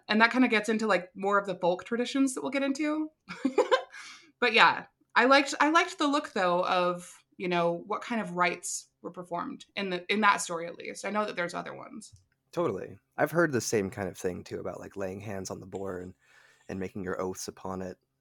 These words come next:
Speaker 1: Yeah, that's really interesting. Okay. Any other things in our historical section of this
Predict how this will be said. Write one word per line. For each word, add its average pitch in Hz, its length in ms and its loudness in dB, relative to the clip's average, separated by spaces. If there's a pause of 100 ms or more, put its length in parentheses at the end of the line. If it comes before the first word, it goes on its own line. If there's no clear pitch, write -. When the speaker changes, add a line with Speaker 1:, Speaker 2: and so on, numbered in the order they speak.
(1700)
Speaker 1:
Yeah, 185 160 -4
that's - 200 -14
really - 160 -14
interesting. - 500 -18 (880)
Okay. 226 260 0 (1000)
Any 220 240 -6
other 220 480 -6 (880)
things 294 460 6
in 233 160 0
our 226 240 4
historical 220 800 -6
section 285 400 -8
of 269 160 -8
this 285 420 -12